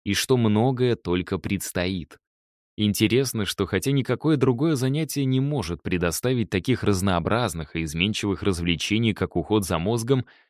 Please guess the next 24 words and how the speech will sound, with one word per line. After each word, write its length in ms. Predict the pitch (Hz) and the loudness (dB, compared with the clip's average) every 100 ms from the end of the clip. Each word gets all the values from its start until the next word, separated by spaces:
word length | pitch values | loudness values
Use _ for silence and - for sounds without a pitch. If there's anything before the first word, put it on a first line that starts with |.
| _ | _
вторая 560 | - - 110 147 165 87 | -2 2 4 4 2 2
опасность, 640 | 82 87 80 85 76 - | 0 -2 -2 -6 -10 -6
препятствующая 840 | - 92 87 80 - 85 80 - 85 | -2 0 0 0 -4 -6 -4 -4 -4
успеху, 560 | 82 - 123 - 113 _ _ _ | -4 -4 -4 -2 -6 _ _ _
заключается 840 | 95 98 110 110 87 127 131 - 113 | 0 2 4 4 4 4 2 2 2
в 80 | 101 | 2
обычном 600 | 92 110 117 120 110 - _ - | 2 0 -2 -2 -2 -4 _ 0
угасании 720 | 117 113 95 - 92 95 95 | 2 2 2 2 2 2 2
энтузиазма. 720 | 90 90 82 95 87 73 76 _ _ _ _ - | 2 -2 -2 -2 -4 -8 -16 _ _ _ _ 0
Можно 340 | 95 117 131 | 2 4 4
подумать, 380 | 135 139 175 165 | 4 4 2 2
что 200 | - 139 | 2 0
человек 500 | - 131 135 160 - | 2 2 2 -2 0
просто 340 | 135 139 - | 0 2 2
не 160 | 139 123 | 4 4
может 380 | 135 147 139 120 | 4 2 2 2
заскучать 640 | 131 - 127 - 165 127 | 0 0 0 0 0 0
от 140 | 90 87 | -2 -4
настолько 440 | 78 - 85 87 | -2 0 0 0
важного 440 | 82 80 80 78 | 2 0 -2 -4
дела, 380 | 78 80 71 76 - _ _ | -2 -2 -4 -8 -16 _ _
непосредственно 880 | 104 113 110 - - 90 - 104 104 | 2 4 4 4 2 2 2 2 4
его 320 | 101 85 87 | 4 2 0
касающегося, 960 | - 90 - 107 76 - 73 73 - | -2 -2 0 -2 -2 -6 -8 -10 -10